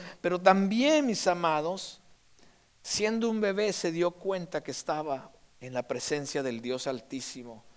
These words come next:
y de su propio Salvador también. Él más adelante en Mateo ya crecido,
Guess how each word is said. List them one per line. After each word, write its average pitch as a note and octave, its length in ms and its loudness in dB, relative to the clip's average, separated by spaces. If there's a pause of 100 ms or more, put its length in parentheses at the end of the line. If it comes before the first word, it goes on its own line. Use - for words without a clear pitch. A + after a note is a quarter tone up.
(160)
y A#2+ 120 -10
de A#2+ 100 -6
su - 180 -10
propio C3 320 -6
Salvador A2+ 540 -4
también. G#2+ 580 -12 (760)
Él F3 380 2
más D#3 240 0
adelante D#3+ 800 4 (260)
en C#3 160 -6
Mateo D#3+ 460 4
ya D3 240 2
crecido, D3+ 720 -2